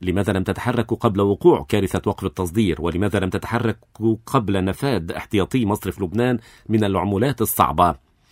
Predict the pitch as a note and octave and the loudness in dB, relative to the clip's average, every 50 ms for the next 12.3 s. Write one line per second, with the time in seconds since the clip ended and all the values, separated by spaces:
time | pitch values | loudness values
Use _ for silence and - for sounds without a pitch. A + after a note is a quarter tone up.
0 | - - _ _ _ - - - A2 C3 D3 D3 - _ _ - - - _ - | -20 -20 _ _ _ -4 0 2 2 2 2 0 -4 _ _ -20 -20 -20 _ 2
1 | A#2+ C#3 D3+ - - B2 - C3+ B2 F3 C#3+ A#2+ A2 F#2 G2 - - - B2+ A2+ | 4 4 4 4 2 -2 0 2 2 2 2 2 2 2 0 -2 0 0 2 2
2 | F#2 F2 F2 - - - _ F2 F#2 G#2+ G#2+ A#2 G#2+ G2+ F#2+ F#2 F#2+ F#2+ F2+ B2 | 2 2 0 -2 -6 -10 _ -2 0 2 4 4 4 4 2 2 0 2 2 2
3 | A#2 G2+ F#2 G#2 C#3 C3+ - A2 - - G#2+ - F#2+ F#2 A2 A2 A2 G2 F#2 F#2+ | 4 4 4 4 2 2 0 -2 -2 -2 0 2 2 2 4 4 4 2 2 0
4 | F#2 - B2+ A2 G#2 G2 F#2 F2+ G#2 A2 G#2+ F#2 - G#2+ F#2 E2+ - B2+ A2 D#2+ | 0 0 0 0 2 0 0 2 2 2 2 2 2 0 0 0 0 0 -2 -2
5 | - - - - - _ F#2 E2+ G2 F2 E2+ - - A#2+ G#2+ G2 G2 F2+ F#2 - | -4 -10 -18 -20 -20 _ -4 -2 -2 -2 -2 -2 -2 -2 -2 0 0 0 0 0
6 | - A#2 G#2 F2+ E2+ F2+ A2+ G#2+ G2+ F#2 F2+ E2 E2 A2 C3+ D3 - - C3 A#2 | 2 2 2 2 2 2 2 2 2 2 2 0 0 0 0 0 -2 -2 -2 0
7 | G2+ F2 - - F#2+ A2 G#2+ G2 G2+ F#2 F2 - - G#2 A#2+ B2+ A2+ G2 - - | 0 0 0 0 2 2 2 2 2 -2 -2 -4 -4 -2 -2 0 0 -2 -2 0
8 | G#2 F2+ - - B2+ A#2+ G#2+ A2+ A2 F#2+ D#2 D2+ C#2+ F2+ D#2+ - - - - - | -2 -2 -2 0 0 0 2 2 2 2 2 2 0 0 -2 -2 -6 -12 -20 -20
9 | - - - _ - G2+ G2+ F#2+ F#2 - F#2 G#2+ F#2+ - - B2 A#2+ G2+ - - | -20 -20 -16 _ 0 2 4 4 2 2 0 -2 -2 0 2 2 2 2 2 0
10 | F#2+ D#2+ G2 B2 B2 - - G#2+ F2 - - - - A#2+ G#2 F#2 F2+ F#2 E2+ D#2+ | -2 0 0 0 0 0 -4 -6 -6 -6 -8 -2 0 2 2 2 0 0 -2 -2
11 | - - F#2+ G2 A#2 A2 G2+ E2 D#2 F2 F#2 G#2+ G#2 G2+ F2+ - - G2 F#2 D#2 | -4 -4 -2 0 0 0 0 0 0 0 2 2 2 0 0 -2 -2 -2 -2 -4
12 | D2+ C#2+ D2+ C#2+ C#2+ | -2 -2 -2 -4 -4